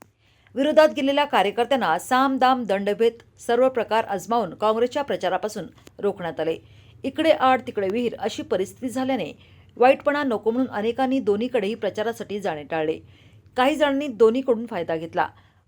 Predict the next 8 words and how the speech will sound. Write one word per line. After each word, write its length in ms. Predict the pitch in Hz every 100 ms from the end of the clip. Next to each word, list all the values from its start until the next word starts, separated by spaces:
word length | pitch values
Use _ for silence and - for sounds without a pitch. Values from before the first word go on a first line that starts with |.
| _ -
पक्षातील 460 | 240 294 285 311
वरिष्ठ 320 | 247 220 240
नेत्यांनी 420 | 233 214 214 240 202
दबाव 300 | 185 185 185
टाकून 400 | 208 233 180 165 _ _ _ _ -
सर्वांना 360 | 269 269 277 302
प्रचारात 480 | 226 185 196 180
आणले, 220 | 170 160